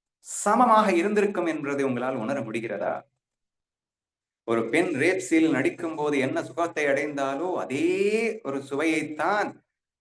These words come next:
ஒரு நல்ல மனிதன் அவனை திருமணம் செய்து கொள்ளும் போதோ, அவளுக்கு ஏதோ ஒரு நல்ல விஷயங்கள் நடக்கும் போதோ, அது கெட்ட விஷயம்னு பாத்தீங்கன்னா ஏதோ ஒரு நல்ல விஷயத்தை வச்சுக்கோங்க,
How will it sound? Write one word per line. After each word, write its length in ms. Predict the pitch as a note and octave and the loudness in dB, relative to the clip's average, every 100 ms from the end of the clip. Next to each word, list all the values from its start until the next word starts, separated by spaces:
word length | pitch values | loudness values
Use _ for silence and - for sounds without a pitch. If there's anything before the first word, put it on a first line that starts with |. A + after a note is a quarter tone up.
| _ _ | _ _
ஒரு 220 | - C#3 C3+ | -6 -4 -2
நல்ல 280 | C3+ E3 | -2 -2
மனிதன் 440 | C#3 C#3 D3 F3 D#3+ _ _ - | -2 -2 -4 -6 -12 _ _ -6
அவனை 380 | C#3 C#3+ D3 | -2 0 -2
திருமணம் 320 | D3 D3 D3 C#3 | -2 -2 0 2
செய்து 220 | C3+ C3+ | 4 4
கொள்ளும் 300 | C3 C3 B2 | 2 0 0
போதோ, 240 | B2+ F3 | -2 -2
அவளுக்கு 260 | D#3 C#3+ C#3 | -2 -2 0
ஏதோ 120 | C#3 | 0
ஒரு 120 | C#3+ | 0
நல்ல 200 | C3+ C#3+ | 0 0
விஷயங்கள் 360 | C#3 C3+ C3+ B2+ | -2 -4 -4 -2
நடக்கும் 380 | A#2+ A2+ A2+ G2+ | 0 -2 -2 -2
போதோ, 380 | F#2+ G2 - | -2 -6 -8
அது 100 | F#2+ | -8
கெட்ட 180 | A#2 B2 | -4 -2
விஷயம்னு 360 | C#3 C#3 C#3+ C#3+ | -2 -2 -2 0
பாத்தீங்கன்னா 300 | C#3+ C#3+ C#3+ | 0 0 2
ஏதோ 60 | |
ஒரு 100 | C#3+ | 2
நல்ல 200 | C#3 C#3 | 2 2
விஷயத்தை 280 | C3+ C#3 C3+ | 2 2 0
வச்சுக்கோங்க, 360 | C3 - B2+ | 0 0 -4